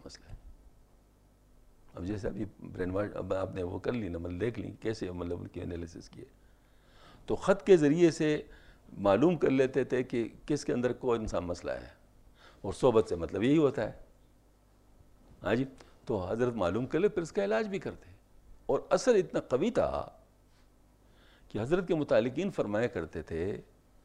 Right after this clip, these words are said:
کہ ہمارا خط، ہمیں اس وقت یقین ہو جاتا کہ پہنچ گیا ہے، جب ہماری حالت خود بخود بدل جاتی۔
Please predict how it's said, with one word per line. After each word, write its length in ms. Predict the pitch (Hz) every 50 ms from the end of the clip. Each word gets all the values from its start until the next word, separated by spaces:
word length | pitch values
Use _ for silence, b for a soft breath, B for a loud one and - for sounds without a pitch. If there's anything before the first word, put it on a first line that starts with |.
| b b b b b b b b b b b b b b b b - -
کہ 300 | - - 131 135 139 139 139
ہمارا 460 | 98 101 113 123 131 147 165 175 160
خط، 360 | 143 - - 143 143 - - 131 123 131 139 139 - - - - -
ہمیں 380 | 113 120 143 147 139 139 135 107 - -
اس 240 | - 143 139 - -
وقت 300 | 156 131 - 127 113 -
یقین 320 | 104 104 - - 160 175
ہو 100 | 156 117
جاتا 220 | 104 113 110 104 110
کہ 120 | 107 101 92 -
پہنچ 280 | - 120 135 143 127 101
گیا 120 | 95 101 104
ہے، 60 | 110
جب 220 | 107 117 98 98
ہماری 220 | 92 - 95 101 98
حالت 280 | 92 92 98 98 90
خود 120 | - 92 98
بخود 200 | 85 85 87 80
بدل 240 | 76 76 78 76
جاتی۔ 320 | 73 73 73 - - -